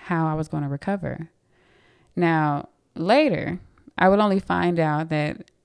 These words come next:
this current level of exhaustion only prepared me for a heavier period of time that came just a couple of years later.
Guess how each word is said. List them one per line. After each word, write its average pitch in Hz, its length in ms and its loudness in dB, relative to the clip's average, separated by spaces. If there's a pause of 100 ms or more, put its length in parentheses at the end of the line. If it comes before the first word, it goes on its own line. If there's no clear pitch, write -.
(160)
this 185 600 -2 (120)
current 247 380 0
level 220 380 2
of 220 60 -4
exhaustion 226 680 -2 (760)
only 214 200 4
prepared 202 540 0
me 165 240 2
for 160 260 0
a 156 60 0
heavier 170 680 0
period 156 300 0
of 143 100 -2
time 143 580 -2
that 147 200 -2
came 143 680 -2
just 139 500 -8 (180)
a - 80 -6
couple 156 220 -8
of 160 60 -2
years 151 200 -2
later. 143 460 -6